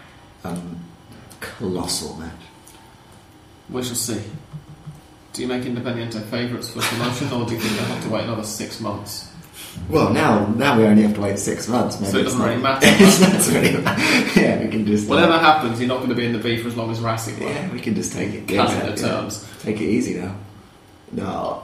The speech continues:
Speaker 1: o-, o-, regardless of the, we don't need to go into it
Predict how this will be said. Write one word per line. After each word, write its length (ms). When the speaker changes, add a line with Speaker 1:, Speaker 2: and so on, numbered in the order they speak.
Speaker 1:
o-, 380
o-, 240
regardless 640
of 260
the, 220
we 120
don't 180
need 140
to 80
go 80
into 320
it 60